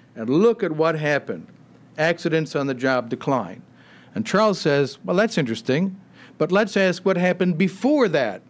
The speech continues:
Let's look at the trend line before," and you f-, see the slope of the line did not change, which suggests that perhaps, uh, the policy had, uh, minimal value, uh, if any at all. It's a very simple test,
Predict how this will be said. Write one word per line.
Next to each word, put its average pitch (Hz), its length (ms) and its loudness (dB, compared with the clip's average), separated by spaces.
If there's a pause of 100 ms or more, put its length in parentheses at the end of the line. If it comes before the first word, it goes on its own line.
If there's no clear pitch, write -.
(140)
Let's 196 280 0
look 190 160 0
at 185 60 -4
the 180 60 2
trend 190 320 0
line 170 200 0
before," 160 640 0 (240)
and 156 140 0
you 160 60 2
f-, 156 200 -8
see 160 340 2
the 156 140 -2
slope 190 380 0
of 175 140 0
the 156 100 0
line 131 400 2 (180)
did 135 220 0
not 127 300 2
change, - 560 -4 (460)
which 127 160 -4
suggests 135 520 -4
that - 180 -8
perhaps, 113 640 -4 (540)
uh, 107 180 -2
the 107 160 -4
policy 135 640 0
had, 113 340 -4 (100)
uh, 101 140 -6
minimal 131 640 4 (140)
value, 120 640 0 (200)
uh, 123 100 -8
if 120 280 -10
any 107 340 -6
at 110 80 -6
all. 147 360 0 (580)
It's 151 180 -4
a 131 60 -6
very 156 180 2
simple 214 420 0
test, 165 400 0